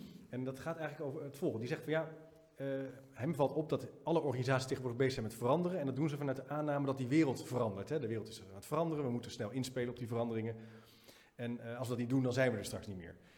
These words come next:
Hij zegt van, ja, mijn vraag is of dat, eh, of die aanname, eh, wel, wel opgaat voor organisaties.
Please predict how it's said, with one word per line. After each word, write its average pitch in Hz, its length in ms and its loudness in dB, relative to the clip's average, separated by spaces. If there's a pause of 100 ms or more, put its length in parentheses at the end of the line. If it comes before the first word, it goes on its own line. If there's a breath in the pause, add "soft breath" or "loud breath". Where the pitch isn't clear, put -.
(120)
Hij 127 100 0
zegt 139 160 -2
van, 151 100 -2
ja, 151 180 0 (120)
mijn 151 140 -2
vraag 190 240 -2
is 180 80 -6
of 175 220 -6
dat, 156 260 -4 (240)
eh, 147 140 -16
of 131 120 -6
die 135 180 -6
aanname, 165 640 0 (560 loud breath)
eh, 131 120 -2 (300)
wel, 143 360 -2
wel 139 140 2
opgaat 151 420 0
voor 135 120 -2
organisaties. 104 760 -4